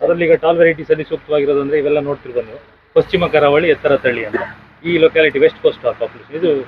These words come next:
well suited tall ಅಲ್ಲಿ. ಅದೇ ರೀತಿ ನಮ್ಮಲ್ಲಿ ಫಿಲಿಪೈನ್ಸ್ ಆರ್ಡಿನರಿ ಒಂದು ಕೇರಚಂದ್ರ ಅಂತಿದೆ, ಆಮೇಲೆ ಲಕ್ಕೇಡಿ ಲಕ್ಷದ್ವೀಪ್ ಒಂದು ಚಂದ್ರಕಲ್ಪ ಅಂತಿದೆ. ಹಾಗೆ ಹನ್ನೊಂದು ತಳಿಗಳಿದಾವೆ tall ಅಲ್ಲಿ.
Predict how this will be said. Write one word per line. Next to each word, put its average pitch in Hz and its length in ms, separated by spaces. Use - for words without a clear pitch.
well 160 180
suited 123 240
tall 135 180
ಅಲ್ಲಿ. 120 140
ಅದೇ 180 160
ರೀತಿ 196 380
ನಮ್ಮಲ್ಲಿ 156 320
ಫಿಲಿಪೈನ್ಸ್ 160 420
ಆರ್ಡಿನರಿ 151 360
ಒಂದು 131 500
ಕೇರಚಂದ್ರ 135 420
ಅಂತಿದೆ, 110 300
ಆಮೇಲೆ 131 520
ಲಕ್ಕೇಡಿ 143 320
ಲಕ್ಷದ್ವೀಪ್ 143 500
ಒಂದು 127 280
ಚಂದ್ರಕಲ್ಪ 135 460
ಅಂತಿದೆ. 113 240
ಹಾಗೆ 160 280
ಹನ್ನೊಂದು 180 360
ತಳಿಗಳಿದಾವೆ 160 520
tall 113 260
ಅಲ್ಲಿ. - 160